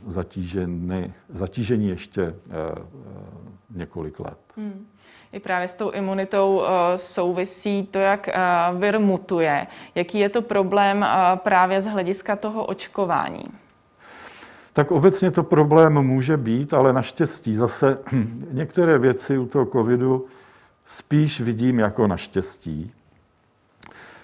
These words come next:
Speaker 1: Eh, virus sars cov dva, eh, mutuje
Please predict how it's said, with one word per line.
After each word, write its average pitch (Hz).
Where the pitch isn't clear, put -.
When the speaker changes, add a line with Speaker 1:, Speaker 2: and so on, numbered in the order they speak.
Speaker 1:
Eh, 98
virus 143
sars -
cov 131
dva, 117
eh, -
mutuje 113